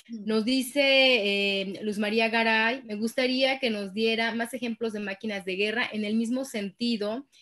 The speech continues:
Speaker 2: eh, Norma Isabel Medina dice, "¿Qué máquinas de guerra nos sugiere para investigar la comunicación post-covid?". Em,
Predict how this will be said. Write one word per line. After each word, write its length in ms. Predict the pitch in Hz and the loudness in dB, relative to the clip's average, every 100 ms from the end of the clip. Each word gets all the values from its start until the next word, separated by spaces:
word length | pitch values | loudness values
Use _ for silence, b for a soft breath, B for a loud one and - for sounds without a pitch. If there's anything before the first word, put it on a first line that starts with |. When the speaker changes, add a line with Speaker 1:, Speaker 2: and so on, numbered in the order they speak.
| B B - | B B -4
Speaker 2:
eh, 420 | 196 196 196 196 | 0 0 0 0
Norma 320 | 220 214 208 | 2 0 0
Isabel 300 | 208 220 220 | -4 -2 -2
Medina 440 | 233 233 233 226 226 | -2 0 0 0 -2
dice, 360 | 220 - 196 | -4 -4 -6
"¿Qué 420 | - 311 339 330 - - | 2 4 4 0 -4 -2
máquinas 580 | 220 254 277 285 226 | 2 2 0 -2 -2
de 140 | 190 190 | -2 -2
guerra 480 | 208 214 208 233 - b b - | -2 -2 -4 -6 -8 b b -4
nos 220 | 214 214 | -2 -2
sugiere 560 | - 208 - 285 262 208 | -4 -6 0 2 2 0
para 180 | 190 | -4
investigar 760 | 185 180 175 - 185 196 208 214 - | -6 -6 -8 -6 -4 -2 -2 -4 -12
la 260 | 190 180 | -10 -8
comunicación 840 | - 180 185 165 185 180 220 208 214 _ | -8 -10 -10 -10 -12 -8 -4 -4 -4 _
post-covid?". 1040 | 226 233 - - - _ - 185 185 175 - _ _ B B B B 214 202 | -2 -2 -8 -20 -20 _ -8 -6 -6 -10 -14 _ _ B B B B -12 -2
Em, 1120 | 202 202 196 196 190 190 190 185 185 170 - | 2 4 2 0 -2 -4 -6 -8 -10 -12 -16